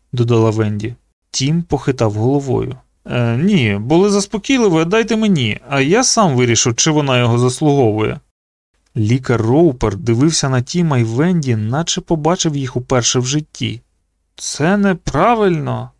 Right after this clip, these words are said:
«Ні, лікарю», сказала Енні, яка говорила несподівано м'яко.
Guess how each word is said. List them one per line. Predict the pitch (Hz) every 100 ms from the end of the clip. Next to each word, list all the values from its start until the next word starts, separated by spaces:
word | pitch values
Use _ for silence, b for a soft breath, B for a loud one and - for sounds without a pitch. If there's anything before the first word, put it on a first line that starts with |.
| _ _ _ 294
«Ні, | 320 349 403 392 359
лікарю», | 190 214 220 220 - 254 247 254 311 -
сказала | - - 123 123 139 135 -
Енні, | 156 185 170 156
яка | 151 175
говорила | 160 175 175 180 175
несподівано | 170 175 - 196 185 208 196 185 190
м'яко. | 190 190 120 107 - 120